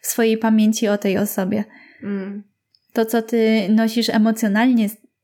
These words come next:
Speaker 1: o tej osobie i do tej osoby. Myślę, że to jest najcenniejsze.
Speaker 2: Mhm. I czy korzystasz z jej mądrości takiej życiowej, nie?
Speaker 1: Mhm,
Speaker 2: No bo
Speaker 1: tak.
Speaker 2: przecież każdy się w jakiś sposób, powiedzmy, dzieli. Nawet
Speaker 1: Mhm.
Speaker 2: nie chodzi o to, że ci coś powiedział, ale na przykład to, jak ży-, ktoś żył,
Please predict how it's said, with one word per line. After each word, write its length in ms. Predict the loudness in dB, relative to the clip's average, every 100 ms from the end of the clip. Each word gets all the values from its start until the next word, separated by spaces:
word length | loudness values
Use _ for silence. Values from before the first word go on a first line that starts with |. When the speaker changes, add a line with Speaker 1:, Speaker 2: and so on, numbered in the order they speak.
| -6
Speaker 1:
o 80 |
tej 220 | -2 0 0
osobie 440 | 0 -2 0 0
i 40 | 2
do 120 | 0
tej 200 | 0 -2
osoby. 460 | -4 -4 -4 -4 -6 -10 _ _ _ -4
Myślę, 260 | -2 0
że 60 | 0
to 80 | 0
jest 160 | 0
najcenniejsze. 720 | -2 -2 -2 -2 -2 -4 -8 -10 -12
Speaker 2:
Mhm. 460 | -10 -8 -8 -10 -12 -16 _ _
I 80 | -12
czy 160 | -6 -4
korzystasz 420 | -2 -2 -2 -4
z 80 | -2
jej 120 | 0
mądrości 460 | 0 0 -2 -4
takiej 240 | -6 -4 -2
życiowej, 400 | -2 -2 0 0
nie? 60 | 0 0
Speaker 1:
Mhm, 80 | -2
Speaker 2:
No 60 |
bo 100 | -6
Speaker 1:
tak. 140 | -2 0
Speaker 2:
przecież 240 | 0 -4 -10 -14 -8
każdy 260 | -6 -4
się 140 | -2 -2
w 60 |
jakiś 260 | -4 -4 -6
sposób, 420 | -4 -6 -6 -8
powiedzmy, 300 | -6 -2 -2
dzieli. 400 | 0 -4 -4 -8
Nawet 220 | -10 -4 -2
Speaker 1:
Mhm. 160 | 0
Speaker 2:
nie 60 | 0
chodzi 160 | 0
o 40 | -2
to, 100 | -4
że 100 | -6
ci 140 | -6
coś 160 | -6 -6
powiedział, 520 | -2 0 0 0 0
ale 240 | 0 -2 -4 -12 -10
na 80 |
przykład 320 | -8 -6 -6 -8 -20 -20 _ _ _ -12
to, 80 | -2
jak 180 | -2 -2
ży-, 540 | -2 0 0 -2 -4 -6
ktoś 180 | -2 -2
żył, 480 | 0 0 -2 -2